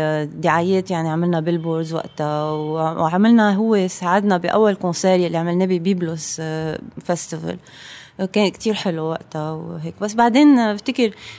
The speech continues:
اكتشف ميشيل إنه هالنوع الموسيقى ما كتير عم تخليه يعني يستفيد ماديا، و-، وهو ما كان عنده وقت يركز بس على هالنوع، كان عنده أشياء بفضل إنه تكون، إذا بدك، تمشي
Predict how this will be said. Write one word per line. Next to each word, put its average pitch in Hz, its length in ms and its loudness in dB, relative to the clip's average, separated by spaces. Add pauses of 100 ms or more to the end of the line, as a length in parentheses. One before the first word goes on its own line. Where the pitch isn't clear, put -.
اكتشف 247 400 0
ميشيل 220 320 2
إنه 202 280 2
هالنوع 233 260 6
الموسيقى 202 480 0
ما 196 100 2
كتير 233 240 0
عم 175 140 0
تخليه 180 500 -4
يعني 156 680 -4
يستفيد 185 460 -4
ماديا، 180 520 0
و-، 175 260 0 (280)
وهو 220 260 2
ما 214 120 4
كان 269 180 2
عنده 202 280 0
وقت - 300 -2
يركز 190 400 -2
بس 208 300 -2
على 175 200 0
هالنوع، 175 480 0
كان 170 200 -4
عنده 190 280 0
أشياء 185 240 -4
بفضل 180 420 -2
إنه 170 200 -4
تكون، 185 340 -4
إذا 170 220 -6
بدك، 170 320 -4 (360)
تمشي 226 260 2